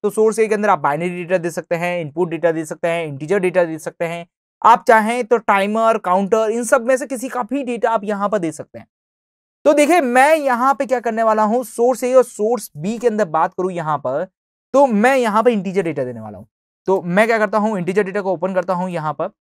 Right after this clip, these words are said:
और देखिए सोर्स A मतलब n colon सेवन colon ज़ीरो जो है वो यहाँ पर दे देता हूँ, पास ऑन कर देता हूँ। क्लियर? और यही का यही डेटा मैं क्या करता हूँ, आपका सोर्स A इसका इधर भी पास करा देता हूँ।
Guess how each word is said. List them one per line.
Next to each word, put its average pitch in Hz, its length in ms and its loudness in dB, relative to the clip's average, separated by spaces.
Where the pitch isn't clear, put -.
और 202 80 4
देखिए 233 200 0
सोर्स 247 460 0
A 220 200 4
मतलब 185 280 2
n 208 160 0
colon 220 380 2
सेवन 196 240 -2
colon 208 220 0
ज़ीरो 190 280 -2
जो 185 140 -4
है 170 200 0
वो 170 240 -4
यहाँ 156 320 -2
पर 165 100 -4
दे 156 80 -4
देता 151 140 -8
हूँ, 175 100 -6
पास 120 240 -10
ऑन 139 100 -12
कर 120 60 -10
देता 101 220 -18
हूँ। 110 80 -20
क्लियर? 190 200 4
और 247 140 8
यही 240 420 6
का 302 100 6
यही 240 320 4
डेटा 240 300 2
मैं 233 200 -2
क्या 226 100 -2
करता 214 220 -2
हूँ, 214 180 0
आपका 196 240 0
सोर्स 196 300 -2
A 196 160 0
इसका 175 280 -6
इधर 156 260 -2
भी 196 80 -2
पास 180 220 -2
करा 175 140 -2
देता 165 140 -8
हूँ। 208 100 -12